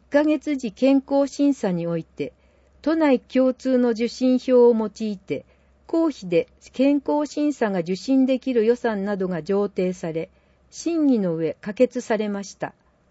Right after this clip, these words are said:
現在、議会運営委員会では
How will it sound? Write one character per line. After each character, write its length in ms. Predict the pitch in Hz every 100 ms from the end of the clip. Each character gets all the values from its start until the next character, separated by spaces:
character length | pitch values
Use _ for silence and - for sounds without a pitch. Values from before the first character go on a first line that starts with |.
| _ _ _ _ _
現 280 | 226 311 294
在、 300 | 202 175 147 - _ _ _ -
議 140 | 294
会 300 | - 285 226
運 240 | 226 254 269
営 260 | 269 262
委 80 | 262
員 260 | 262 262 247
会 300 | - 185 170
で 140 | 160
は 200 | 156 -